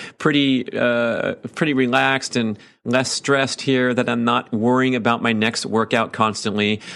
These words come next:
I can walk at a slower pace. I can engage in more, uh, social time if I going to the, uh, to the athletic club to just, uh, futz around and do some stretches rather than do an intense workout."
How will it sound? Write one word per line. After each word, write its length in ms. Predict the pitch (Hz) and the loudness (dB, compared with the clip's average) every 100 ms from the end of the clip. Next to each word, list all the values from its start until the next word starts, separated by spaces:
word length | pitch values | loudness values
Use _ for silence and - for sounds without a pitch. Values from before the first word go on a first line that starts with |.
| - | -4
I 80 | 117 | 0
can 160 | 120 | 2
walk 260 | 110 110 113 | 4 2 4
at 80 | 110 | 0
a 40 | |
slower 320 | 104 110 104 | 2 2 0
pace. 420 | 101 135 131 123 113 | 2 2 4 2 0
I 80 | |
can 140 | 98 107 | 0 0
engage 420 | 104 107 107 104 | 0 2 2 2
in 140 | 107 | 0
more, 340 | 104 107 107 104 - - _ | 2 2 2 0 -6 -20 _
uh, 260 | 98 101 95 | -2 -2 -2
social 460 | - 254 - 120 | 0 0 2 -2
time 500 | 117 123 120 120 117 | 0 2 4 2 2
if 140 | 110 110 | 0 2
I 280 | 107 104 - - _ | 2 0 -4 -18 _
going 320 | 110 120 117 | 2 4 2
to 120 | 107 110 | 0 0
the, 260 | 113 110 | 2 2
uh, 200 | 110 107 | 2 0
to 140 | - 117 | 0 0
the 180 | 110 110 | 2 2
athletic 380 | 104 120 120 | 2 2 0
club 440 | - 123 117 117 - | 2 2 2 2 -2
to 320 | 117 110 107 - _ - | -2 -2 -4 -8 _ -2
just, 260 | 117 - | -2 -2
uh, 180 | - 110 | 0 0
futz 400 | - - 123 - | -2 0 0 2
around 560 | 117 117 117 113 113 110 | 0 2 2 2 2 0
and 120 | 107 | 0
do 120 | 113 | 0
some 180 | 113 107 | 0 -2
stretches 540 | - 117 113 117 104 | 0 0 2 0 2
rather 240 | 107 110 110 | 2 2 2
than 160 | 107 | 0
do 140 | 107 113 | 2 2
an 100 | 104 | 2
intense 360 | 98 113 104 | 0 -2 0
workout." 540 | 113 120 123 113 113 | 0 2 4 2 2